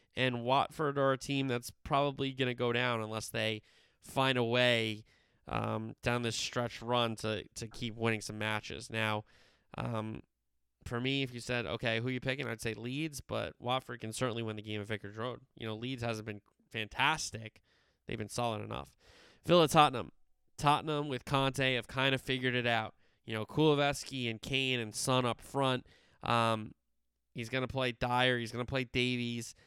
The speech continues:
Um, he's gonna play Romero as a back three. Who's ever the wing backs have,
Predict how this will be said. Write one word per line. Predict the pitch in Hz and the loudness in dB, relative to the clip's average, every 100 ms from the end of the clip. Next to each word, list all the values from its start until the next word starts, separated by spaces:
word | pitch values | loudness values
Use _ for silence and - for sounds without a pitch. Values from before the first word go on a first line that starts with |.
| _ _ - | _ _ -8
Um, | 110 110 107 107 - - | -6 -2 -2 -4 -10 -16
he's | - - | -14 -6
gonna | 123 | -4
play | 127 139 | 0 0
Romero | 127 127 127 127 127 | 2 2 2 4 2
as | 123 | 0
a | 117 | 0
back | 123 123 127 | 2 2 0
three. | - 117 120 123 113 - _ _ _ | -6 -4 0 0 -2 -6 _ _ _
Who's | 113 113 | -4 0
ever | 123 135 | 0 0
the | 131 | -2
wing | 127 139 | -2 -2
backs | 135 123 123 - | 2 2 2 -2
have, | 123 | -6